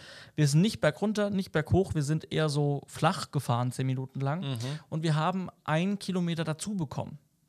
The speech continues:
Speaker 1: Ähm,
Speaker 2: Okay.
Speaker 1: und, ähm, also in der, in der Reichweite. Und, ähm,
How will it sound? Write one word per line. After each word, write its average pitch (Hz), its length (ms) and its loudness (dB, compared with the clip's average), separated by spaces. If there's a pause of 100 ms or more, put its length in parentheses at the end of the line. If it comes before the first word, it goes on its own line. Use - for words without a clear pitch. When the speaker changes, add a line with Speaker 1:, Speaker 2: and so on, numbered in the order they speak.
(240)
Speaker 1:
Ähm, 139 520 0 (280)
Speaker 2:
Okay. 113 500 -8
Speaker 1:
und, 143 560 0
ähm, 139 340 -2
also 135 160 -4
in 139 60 -2
der, 131 100 -2
in 139 60 0
der 127 180 0
Reichweite. 135 640 0
Und, 135 420 -4
ähm, 131 140 -2